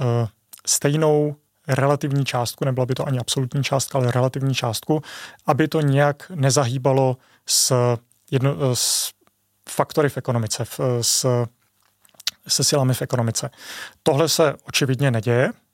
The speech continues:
a je to vlastně i, eh, nereálné, aby se něco takového stalo. Co se děje, je, že, eh, banky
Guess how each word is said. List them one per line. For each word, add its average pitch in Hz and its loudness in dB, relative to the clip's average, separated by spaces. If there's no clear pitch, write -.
a 107 -2
je 131 -4
to 120 0
vlastně - -4
i, 139 -4
eh, 127 -4
nereálné, 131 2
aby 127 0
se - -4
něco 135 -4
takového 135 -2
stalo. 123 -2
Co 185 2
se 240 4
děje, 185 6
je, 165 2
že, 165 2
eh, - -2
banky 160 0